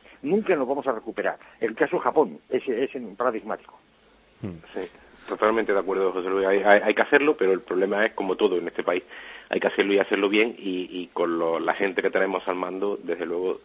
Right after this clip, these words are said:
Speaker 3: se va a hacer, pero mal.
Speaker 1: No,
Speaker 3: Sí.
Speaker 1: no, Alejandro, y em-, empezar desde el principio. El principio
Speaker 3: Sí.
Speaker 1: aquí es la Fiscalía General del Estado, que no sé dónde está. ¿Alguien ha oído hablar de ella en, en el
Speaker 3: <laughs>
Speaker 1: asunto del Bankia o en el asunto de la cam? ¿Y dónde
Speaker 3: No.
Speaker 1: se ha metido la Fiscalía General del Estado?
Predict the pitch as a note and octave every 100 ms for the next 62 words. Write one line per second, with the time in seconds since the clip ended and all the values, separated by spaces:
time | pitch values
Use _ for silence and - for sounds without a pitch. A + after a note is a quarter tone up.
0 | - F#2 F#2 G2 G2+ A2+ E2 D2+ E2+ D2+
1 | - - - - G2 - - - C#3+ E3+
2 | D#3+ C#3+ F#3+ - F#3+ F#3+ F3 - B2+ C3
3 | D#3+ F#3 G3 C3+ - F#3+ - G#2+ A2+ A#2
4 | - G3 G#3 F#3+ E3+ D#3+ D#3+ C#3 B2+ -
5 | B2+ - A2+ C3+ G3+ G#3+ - D3+ C3 C3
6 | B2+ A2+ D#3 G#2 - - A2 D#2+ - -
7 | A#2 C3+ E3 E3 D#3 B2 D#3 D#3 F3+ G3
8 | D#3 C#3 B2+ A#2+ A#2+ C#3 F#3+ F2 A#2 -
9 | A#2 B2 - D#3 C#3 B2 C#3+ G#3 G#3 -
10 | - - A#2 G#2+ F2+ D#3+ F3 C3 G2+ B2+
11 | F#3+ - - - C3 F#3 B3 G3+ D#3 C3+
12 | D3 C3+ C#3+ - C3 C3+ B2 B2 B2 A2+
13 | C3